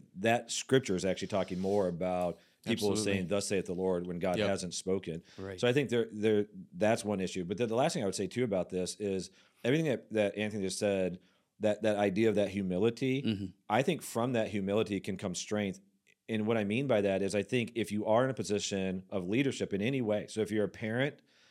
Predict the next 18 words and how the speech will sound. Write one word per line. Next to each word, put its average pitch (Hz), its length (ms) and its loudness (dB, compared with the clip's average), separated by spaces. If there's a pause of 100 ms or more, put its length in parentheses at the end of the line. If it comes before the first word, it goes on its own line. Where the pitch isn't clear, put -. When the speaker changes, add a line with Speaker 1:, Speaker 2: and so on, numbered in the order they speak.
(180)
Speaker 1:
um, 95 240 0
if 92 100 -4
you're 104 100 4
a - 20 0
boss, 113 480 6
if 92 100 -6
you're 95 220 0
a 82 40 -2
pastor, 107 440 2
whatever 95 240 0
it - 20 -2
might 92 200 -4
be, 117 320 0 (380)
there 110 240 4
are 151 120 6
times 107 340 -2
that 101 120 0
God 98 440 2